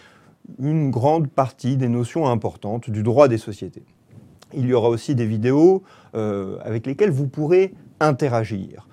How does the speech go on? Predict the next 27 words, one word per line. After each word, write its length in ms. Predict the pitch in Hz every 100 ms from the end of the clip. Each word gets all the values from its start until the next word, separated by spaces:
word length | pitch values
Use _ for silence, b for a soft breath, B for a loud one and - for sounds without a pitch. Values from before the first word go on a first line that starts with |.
| b -
par 180 | 104 101
différents 380 | 107 123 135
moyens. 320 | 131 113 95 - - B B B
Il 160 | 135
y 80 | 147
aura 200 | 151 139
aussi 520 | 135 131 - 202 214
de 340 | 165 131 175 185
nombreux 540 | 160 160 143 135 160
supports 720 | 147 - 123 135 143 98 101
écrits 560 | 135 117 - 110 135 170 -
qui 340 | 139 139 147
seront 400 | - 113 113 127
mis 200 | 127 143
à 60 | 110
votre 320 | 113 113 110
disposition 880 | 110 - 117 101 98 - 120 143 143
sur 400 | - 135 135 110
la 120 | 104
plateforme 640 | 113 98 - 131 139 123
pédagogique 760 | 107 110 110 104 104 143 160 -
de 200 | 110 139
ce 140 | 139
mooc. 200 | 110 95 _ _ B B B B -
Vous 240 | 113 120
aurez 160 | 135 143
encore 640 | 139 123 147 139 110 101